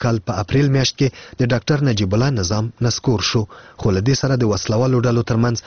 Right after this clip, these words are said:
د قدرت پر سر کورنۍ جګړې پیل شوې. په دې جګړو کې لسګونه زره کسان مړه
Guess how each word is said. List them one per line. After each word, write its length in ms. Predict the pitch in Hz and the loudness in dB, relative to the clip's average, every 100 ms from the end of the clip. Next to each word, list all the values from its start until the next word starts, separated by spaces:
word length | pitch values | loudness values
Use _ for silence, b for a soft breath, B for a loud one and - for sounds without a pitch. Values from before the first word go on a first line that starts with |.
| B B 113 | B B -2
د 100 | 92 - | -2 -2
قدرت 260 | 98 139 - - | -2 0 -2 -6
پر 160 | 87 | -4
سر 180 | - 85 - | -4 -6 -4
کورنۍ 320 | 90 87 107 107 | -2 0 2 2
جګړې 220 | 117 117 - | 0 -2 -2
پیل 160 | 104 107 - | -2 -2 0
شوې. 200 | 113 110 B B B - | -2 -2 B B B -2
په 60 | 131 | 0
دې 80 | 139 | 2
جګړو 220 | 135 135 135 | 2 0 0
کې 80 | 135 B B 135 | 0 B B -2
لسګونه 360 | 131 147 170 123 | 0 0 0 0
زره 120 | 113 107 | 0 -2
کسان 320 | 110 113 107 104 | -2 -2 0 2
مړه 180 | 113 | 2